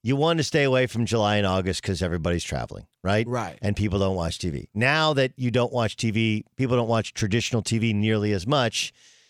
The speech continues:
Speaker 1: Um, can you make up for the lack of over-the-air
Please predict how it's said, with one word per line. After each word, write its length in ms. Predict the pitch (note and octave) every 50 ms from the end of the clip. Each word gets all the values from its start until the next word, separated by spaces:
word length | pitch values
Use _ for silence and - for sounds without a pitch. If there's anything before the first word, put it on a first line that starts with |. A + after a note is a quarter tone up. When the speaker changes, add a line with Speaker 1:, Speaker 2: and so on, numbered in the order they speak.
| _ _ _ _ -
Speaker 1:
Um, 640 | A#2 A#2 A#2 A2 A2 G#2+ G#2+ G#2 G#2+ G#2 G2+ F#2+ - _ -
can 200 | - C#3+ C#3 C3+
you 120 | C3 C3
make 260 | B2 B2 C3 C#3 - C#3+
up 180 | C3 C3 -
for 120 | - B2+ A#2
the 100 | A2+ G#2+
lack 360 | G#2+ A2 A#2 A#2 A2+ - -
of 320 | A2+ G#2+ G#2 F#2+ - - -
over-the-air 840 | B2 B2 B2+ A#2 B2 A#2+ A#2 A2+ A2+ A2 A2 G#2+ G#2+ G#2+ G#2 G2+ E2+